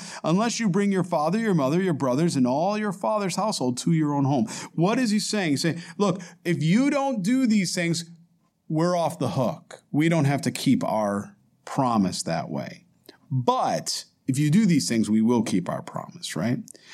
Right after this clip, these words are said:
Now, we just saw a scarlet cord. What color is a scarlet cord? It's blood red. It's blood red. I want you to see the picture here.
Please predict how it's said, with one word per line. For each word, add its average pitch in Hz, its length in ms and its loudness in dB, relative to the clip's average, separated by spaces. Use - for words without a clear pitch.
Now, 226 140 0
we 240 120 2
just 262 160 0
saw 233 200 -2
a 180 40 -2
scarlet 208 440 -4
cord. 135 280 -2
What 202 300 -2
color 151 320 0
is 113 120 -2
a 113 60 -6
scarlet 107 420 -2
cord? 90 380 -6
It's - 160 0
blood 107 340 2
red. 104 400 0
It's 147 180 0
blood 156 240 2
red. 156 160 2
I 123 80 2
want 170 240 0
you 160 80 0
to 135 300 -2
see 196 420 0
the 131 200 2
picture 170 520 -2
here. - 480 -8